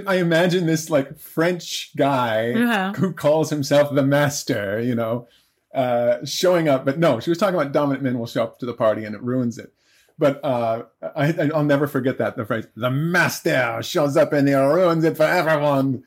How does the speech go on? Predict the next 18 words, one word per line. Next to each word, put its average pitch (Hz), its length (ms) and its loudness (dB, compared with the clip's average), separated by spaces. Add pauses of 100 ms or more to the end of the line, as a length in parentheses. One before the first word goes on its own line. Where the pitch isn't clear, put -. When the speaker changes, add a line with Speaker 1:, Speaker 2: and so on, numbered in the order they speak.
(300)
Speaker 1:
And 131 160 -4
I 123 80 0
just 127 380 -6
love 117 220 -4
that. 104 280 -6
I 117 80 -6
love 131 240 -2
that 120 180 -4
phrase. - 320 -10 (260)
And 170 120 -8
she 320 60 0
was, 370 100 0
like, 370 180 0 (140)
eighty 185 360 2
or 120 80 0
something 117 320 -6
like 107 200 -10
that. - 280 -6